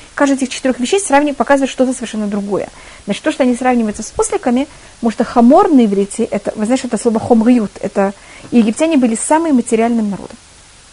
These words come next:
То, что это, э, лошадь, они были не только материальны, они также были к-, э, это экономика. Вы согласны, что материальность — это понятие экономики?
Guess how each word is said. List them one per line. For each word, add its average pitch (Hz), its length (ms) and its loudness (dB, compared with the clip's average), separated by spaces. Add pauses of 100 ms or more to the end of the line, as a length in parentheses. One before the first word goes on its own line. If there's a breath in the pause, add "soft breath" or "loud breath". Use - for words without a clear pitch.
(1600 loud breath)
То, 262 140 2
что - 160 -2
это, - 380 -2 (280)
э, 190 300 -2
лошадь, 311 460 0 (180)
они 226 180 2
были 240 300 2
не 233 120 2
только 349 300 0
материальны, 330 640 2
они 233 200 2
также 254 300 0
были 240 240 2
к-, - 220 -8
э, 190 300 2 (580 loud breath)
это 233 140 4
экономика. 233 600 2 (680)
Вы 226 60 -6
согласны, 262 240 0
что 247 80 4
материальность — 247 380 4
это 220 160 0
понятие 233 360 0
экономики? 294 480 0